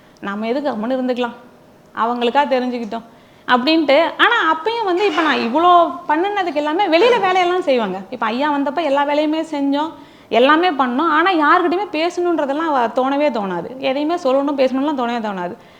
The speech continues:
அஹ், இந்த அண்டர்ஸ்டாண்டிங்க்கு அப்புறம் இப்போ வந்து நம்ம நம்மளோட விஷயத்தை நம்ம கன்வே பண்ணணும். நான் எவ்வளோ வந்து பெனிஃபிட் ஆயிருக்கேன், எனக்கு வ-, நடந்த நிகழ்வுகள் எல்லாம் ஒவ்வொன்றுமே வந்து எல்லாத்துக்குமே தேவையான ஒண்ணா இருக்கு. அதை எல்லாத்துக்கும் கொண்டு போய் சேர்த்தணும். என்னால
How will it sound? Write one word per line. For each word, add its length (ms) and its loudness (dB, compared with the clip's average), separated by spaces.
அஹ், 240 4
இந்த 160 0
அண்டர்ஸ்டாண்டிங்க்கு 580 0
அப்புறம் 280 -2
இப்போ 300 0
வந்து 220 0
நம்ம 300 0
நம்மளோட 460 -2
விஷயத்தை 320 -4
நம்ம 100 -2
கன்வே 320 -4
பண்ணணும். 460 -8
நான் 300 0
எவ்வளோ 420 0
வந்து 220 -2
பெனிஃபிட் 420 0
ஆயிருக்கேன், 600 -4
எனக்கு 560 -2
வ-, 80 0
நடந்த 440 0
நிகழ்வுகள் 520 2
எல்லாம் 320 0
ஒவ்வொன்றுமே 760 0
வந்து 500 0
எல்லாத்துக்குமே 840 0
தேவையான 540 2
ஒண்ணா 280 -2
இருக்கு. 500 -4
அதை 380 2
எல்லாத்துக்கும் 300 0
கொண்டு 280 4
போய் 160 2
சேர்த்தணும். 520 -2
என்னால 520 2